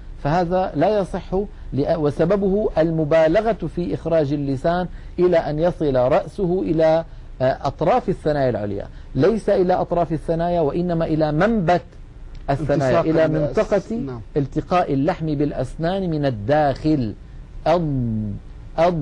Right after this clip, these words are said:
Speaker 1: فقط هكذا. بارك الله فيكم. آه، هذا بالنسبة لصفة الاستطالة. بقي عندنا الصفة الأخيرة، وهي صفة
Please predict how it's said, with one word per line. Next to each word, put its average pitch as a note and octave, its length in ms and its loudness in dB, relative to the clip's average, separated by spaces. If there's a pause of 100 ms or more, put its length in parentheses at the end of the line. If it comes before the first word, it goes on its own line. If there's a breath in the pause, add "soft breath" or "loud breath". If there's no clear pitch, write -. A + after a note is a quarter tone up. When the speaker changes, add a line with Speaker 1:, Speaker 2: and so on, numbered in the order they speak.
(600)
Speaker 1:
فقط - 320 0
هكذا. G#2 640 -2 (540 loud breath)
بارك C#3 300 4
الله C3 340 0
فيكم. C3 460 -2 (320 loud breath)
آه، B2 140 4
هذا F3 300 2
بالنسبة E3 440 0
لصفة D3+ 600 0
الاستطالة. A2 680 0
بقي F3+ 280 2
عندنا E3 280 -2
الصفة C3+ 300 -2
الأخيرة، B2+ 400 0
وهي B2 220 2
صفة C3 280 -4